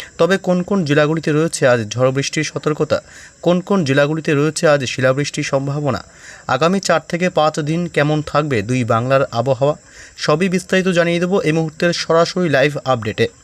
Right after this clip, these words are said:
বিস্তারিত জানতে ভিডিওটি অবশ্যই শেষ পর্যন্ত দেখবেন। আর সবার আগে, সবার প্রথম আপনার জেলার আবহাওয়ার লেটেস্ট খবরগুলি জানতে আপনার জেলার নামটি কমেন্ট বক্সে কমেন্ট করে জানিয়ে দেবেন। আর আমাদের YouTube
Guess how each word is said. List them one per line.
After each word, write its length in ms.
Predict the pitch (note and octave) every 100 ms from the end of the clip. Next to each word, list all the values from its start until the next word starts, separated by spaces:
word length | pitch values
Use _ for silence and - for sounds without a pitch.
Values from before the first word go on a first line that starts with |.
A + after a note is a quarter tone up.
| - - -
বিস্তারিত 420 | C#3+ - D#3+ C#3+
জানতে 280 | C#3+ C#3+ F#3
ভিডিওটি 380 | D3 C3 B2+ A#2+
অবশ্যই 400 | A2+ C3 D#3+ D#3+
শেষ 240 | C3 -
পর্যন্ত 440 | - D#3 E3 E3+
দেখবেন। 340 | F3 E3 F3 G#3 - - - - -
আর 120 | C#3
সবার 340 | - D#3 D#3+ F3
আগে, 140 | F#3
সবার 320 | - C#3 D3+
প্রথম 380 | D3+ D3+ E3+ E3
আপনার 480 | B2 - D#3 D#3+ C#3
জেলার 260 | C3+ C3 - - - - -
আবহাওয়ার 460 | B2 C#3+ D3+ E3+
লেটেস্ট 460 | D3 D3 F3+ - B2
খবরগুলি 480 | - C3+ C3+ D#3+ E3+
জানতে 360 | E3+ E3 D3+ F#2+ - - -
আপনার 500 | - C3+ - F#3 F#3
জেলার 340 | A#2+ B2+ D#3 F3
নামটি 300 | F3+ F3 F#3
কমেন্ট 380 | - C#3+ D3+ D3
বক্সে 240 | - -
কমেন্ট 300 | - C#3+ B2+
করে 180 | - E3+
জানিয়ে 280 | C#3+ A2+ G#2
দেবেন। 260 | G#2+ A#2 - - - - -
আর 120 | B2+
আমাদের 280 | B2 C#3+ D#3 D3
YouTube 360 | D#3 D#3 F3+